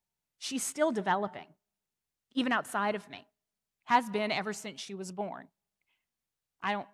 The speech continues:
quite know what age we end up on the back end where we kinda de-evolve rather than develop, but at some point that begins to happen to all of us.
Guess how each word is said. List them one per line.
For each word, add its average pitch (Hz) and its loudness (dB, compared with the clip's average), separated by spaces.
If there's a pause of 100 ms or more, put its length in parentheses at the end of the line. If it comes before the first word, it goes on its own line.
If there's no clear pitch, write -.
quite 233 6
know 226 4
what 208 4
age 208 0
we 202 -2
end 196 0
up 196 -2
on 185 -2
the 170 -2
back 196 6
end 294 4
where 208 4
we 190 0
kinda 196 -2
de-evolve 185 4
rather 196 6
than 233 2
develop, 190 6
but 220 6
at - -2
some 262 8
point 262 6
that 214 10
begins 254 0
to 220 10
happen 233 12
to 254 12
all 220 12
of 196 10
us. 233 8